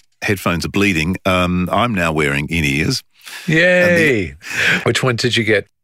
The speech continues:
Speaker 1: I got the Audio-Technica E fifties. The only thing I find,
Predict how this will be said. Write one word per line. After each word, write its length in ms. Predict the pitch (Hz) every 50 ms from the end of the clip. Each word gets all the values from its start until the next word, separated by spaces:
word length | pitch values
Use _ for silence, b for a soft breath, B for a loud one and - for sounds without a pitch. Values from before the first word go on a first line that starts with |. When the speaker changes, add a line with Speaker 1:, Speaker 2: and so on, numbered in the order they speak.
| _ -
Speaker 1:
I 400 | 117 123 123 127 135 131 101 90 _
got 240 | - 123 - - -
the 220 | - 117 110 110
Audio-Technica 1040 | 113 110 110 113 104 101 98 - - 120 - - 98 87 - - 95 92 92 90 90 - -
E 200 | 104 101 104 92
fifties. 680 | - - - 139 - - - 69 71 80 - - - - _ _ _ _ _ _ -
The 120 | - 98 120
only 220 | 147 165 170 143
thing 160 | - 156 139
I 140 | 127 120 110
find, 760 | - - - - 120 110 110 104 101 101 101 98 95 - -